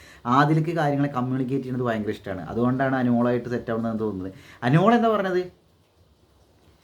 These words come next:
ആദില അനുമോളുടെ ഒരു തെറ്റ്,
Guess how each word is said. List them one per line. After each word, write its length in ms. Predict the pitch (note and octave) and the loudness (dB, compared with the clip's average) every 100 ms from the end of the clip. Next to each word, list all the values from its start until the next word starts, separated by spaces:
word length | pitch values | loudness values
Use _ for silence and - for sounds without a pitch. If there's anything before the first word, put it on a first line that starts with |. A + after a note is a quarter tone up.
| _ - | _ -6
ആദില 520 | A2 B2+ D3+ D#3+ F#3+ F#3+ | 2 6 6 6 4 4
അനുമോളുടെ 840 | G#3 E3+ C#3+ D3+ D#3+ E3 E3 E3 | 2 0 2 4 2 2 2 2
ഒരു 200 | F3 D#3+ | 2 2
തെറ്റ്, 460 | D#3+ C#3+ C#3 - | 2 -2 -2 -2